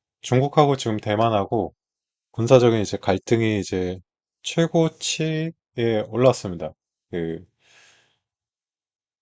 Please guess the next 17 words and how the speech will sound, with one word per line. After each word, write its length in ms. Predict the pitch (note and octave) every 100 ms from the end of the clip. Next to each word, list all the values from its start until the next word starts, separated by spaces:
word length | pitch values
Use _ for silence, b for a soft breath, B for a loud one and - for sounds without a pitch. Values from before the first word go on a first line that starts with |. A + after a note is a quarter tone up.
| -
미국의 400 | A2+ B2+ B2 G#2+
이제 240 | A2 G2+
넘버 260 | F#2+ G#2 A#2
쓰리죠. 480 | - D3+ A2+ F2 E2+
서열 260 | - C#3 B2+
넘버 380 | F#2 F#2+ G2+ G2+
쓰리인 580 | - A2+ A2+ B2 A2 F2
이제 220 | F2+ F#2
낸시 380 | F#2 G#2+ A2 -
펠로시 580 | C#3 C#3 C3 G2+ D#2+ _ _ _ _
미국 420 | G2+ G2 G#2 - _ _
하원 280 | - D3 D3
의장이 440 | A#2+ G2 F#2 G2 F2
이제 320 | - F2 F2 _ _ _ _ _ _
대만을 400 | A2 A2+ B2+ A#2
이제 180 | - G2+
방문하자 640 | G#2+ G#2+ A#2 C3+ C#3+ D#3+